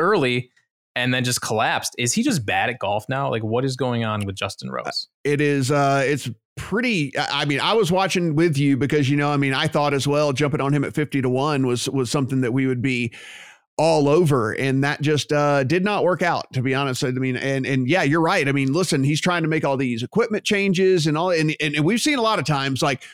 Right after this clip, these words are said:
Speaker 2: when people start tinkering with everything, there's something going on up here, you know, going on in their mind as
Speaker 1: Yeah.
Speaker 2: opposed to, like, with their actual golf game. And, and maybe that's what's going on with Justin Rose right now.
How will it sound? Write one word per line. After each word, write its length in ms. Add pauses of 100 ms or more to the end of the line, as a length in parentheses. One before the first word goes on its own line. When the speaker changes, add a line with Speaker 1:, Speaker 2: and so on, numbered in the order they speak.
(280)
Speaker 2:
when 100
people 220
start 260
tinkering 640
with 220 (180)
everything, 840 (360)
there's 160
something 260
going 220
on 160
up 140
here, 520
you 140
know, 100
going 240
on 220
in 80
their 140
mind 500
as 160
Speaker 1:
Yeah. 80
Speaker 2:
opposed 320
to, 80
like, 240
with 100
their 140
actual 440
golf 320
game. 360
And, 100
and 160
maybe 220
that's 200
what's 120
going 180
on 80
with 100
Justin 280
Rose 200
right 140
now. 140